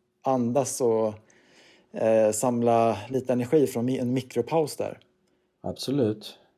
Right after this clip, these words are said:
Speaker 1: Så att, eh, jag ska också vilja verkligen pusha människor till att våga göra det som du längtar efter, även fast, ehm, även fast det kan, ehm,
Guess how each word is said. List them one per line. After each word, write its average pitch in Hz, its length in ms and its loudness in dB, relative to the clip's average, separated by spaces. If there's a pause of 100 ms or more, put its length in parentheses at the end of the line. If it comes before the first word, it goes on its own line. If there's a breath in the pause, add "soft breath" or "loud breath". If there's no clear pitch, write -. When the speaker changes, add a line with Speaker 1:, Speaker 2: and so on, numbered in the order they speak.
Speaker 1:
Så - 140 -2
att, - 240 -4 (1120)
eh, 139 100 -10 (120)
jag 151 220 4
ska 165 120 0
också 156 180 -2
vilja 135 260 4
verkligen 127 640 0
pusha 160 360 -6
människor 139 360 -2
till 120 140 -2
att 120 280 -4 (300)
våga 127 680 4
göra 127 400 4
det 120 220 0
som 120 140 -6
du 120 120 -2
längtar 135 520 -2
efter, 117 520 0
även 135 640 0
fast, - 540 -6 (680 soft breath)
ehm, 110 460 -4
även 127 180 -2
fast 123 320 -6
det 113 140 0
kan, 117 420 -4 (720)
ehm, 110 600 -4